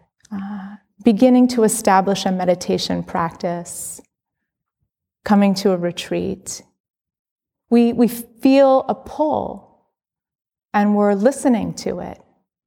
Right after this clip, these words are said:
We're moving toward. And then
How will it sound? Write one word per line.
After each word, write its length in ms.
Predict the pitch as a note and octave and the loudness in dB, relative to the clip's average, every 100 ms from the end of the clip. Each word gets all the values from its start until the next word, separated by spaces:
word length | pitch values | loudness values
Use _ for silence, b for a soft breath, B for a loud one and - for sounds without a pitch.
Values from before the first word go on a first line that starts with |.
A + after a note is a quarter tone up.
| _ _ _ | _ _ _
We're 140 | G3+ | 0
moving 420 | G3+ A3 A3+ A3+ G#3+ | 2 4 4 2 -2
toward. 600 | A3 A#3+ A3 F3 F3+ F#3+ _ _ _ _ _ _ _ _ _ _ _ _ _ _ _ _ _ _ _ _ | -2 -2 -2 -8 -14 -20 _ _ _ _ _ _ _ _ _ _ _ _ _ _ _ _ _ _ _ _
And 200 | B3+ B3 | 2 4
then 300 | C4 C#4 C#4+ | 6 4 2